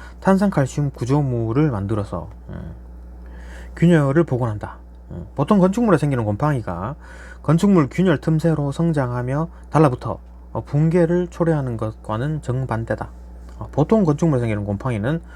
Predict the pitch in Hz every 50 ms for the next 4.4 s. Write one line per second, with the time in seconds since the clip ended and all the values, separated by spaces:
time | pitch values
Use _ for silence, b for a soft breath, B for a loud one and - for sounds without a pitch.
0 | B B B B B B B - - 196 190 208 196 160 143 151 147 139 131 123
1 | 113 110 110 104 117 107 95 87 - - - - 117 110 110 107 107 107 101 101
2 | - - - - - - - - 139 143 143 131 - - 113 107 92 87 - 87
3 | 82 - - - - - - - - 120 123 127 - - 95 95 87 87 87 87
4 | 92 98 92 85 85 92 104 139